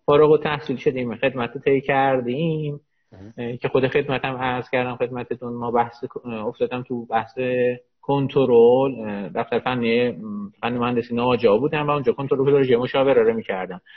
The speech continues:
Speaker 1: در نتیجه اونجا بایستی هی دقیق می‌شدم اینا.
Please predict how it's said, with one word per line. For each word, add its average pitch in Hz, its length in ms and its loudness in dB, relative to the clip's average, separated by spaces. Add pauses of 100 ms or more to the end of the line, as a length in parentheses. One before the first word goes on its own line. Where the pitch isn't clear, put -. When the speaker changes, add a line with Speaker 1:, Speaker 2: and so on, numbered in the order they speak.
(260)
Speaker 1:
در 123 60 -2
نتیجه 127 240 0
اونجا 131 160 4
بایستی 127 680 2
هی 120 240 2 (400)
دقیق 117 340 -2
می‌شدم 120 320 -8
اینا. 123 300 -2